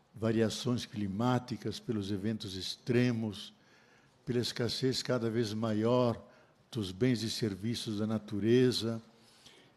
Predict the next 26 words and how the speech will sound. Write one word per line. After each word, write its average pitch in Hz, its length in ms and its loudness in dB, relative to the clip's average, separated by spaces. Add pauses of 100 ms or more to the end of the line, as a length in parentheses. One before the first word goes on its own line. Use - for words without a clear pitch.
(120)
e 120 120 0
pela 131 280 2
voracidade 131 960 2
do 127 140 -4
sistema 143 640 -2
do 123 80 -2
capital 139 840 -4 (540)
que 143 80 -6
está 151 280 2
destruindo 147 760 2
as 117 140 2
bases 127 840 2 (340)
físico-químicas 165 1500 0 (460)
que 143 120 -2
sustentam 156 840 4
a 117 60 6
vida 92 420 -4 (1400)
e 120 60 -12
que 113 160 -4
pode 127 340 2
pôr 135 300 2
em 123 80 -2
colapso 113 680 -2
todo 185 360 4
o 143 60 0
sistema 87 640 -8